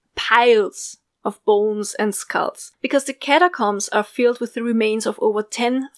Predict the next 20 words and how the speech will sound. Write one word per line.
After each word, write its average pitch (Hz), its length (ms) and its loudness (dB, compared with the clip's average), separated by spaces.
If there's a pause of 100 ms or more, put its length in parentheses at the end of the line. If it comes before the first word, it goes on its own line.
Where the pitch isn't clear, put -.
thousand 214 500 0
people, 269 520 2 (140)
some 311 320 2
of 466 140 2
these 320 160 0
bones 247 280 2
are 247 80 4
literally 240 440 2
the 220 120 -2
remains 208 520 0
of 214 160 -6
the 233 80 -4
victims 226 460 -4
of 208 200 0
the 220 80 -4
Black 202 420 -2
Death, - 380 -2 (240)
the - 340 0
bubonic 190 640 -4
plague. - 360 -6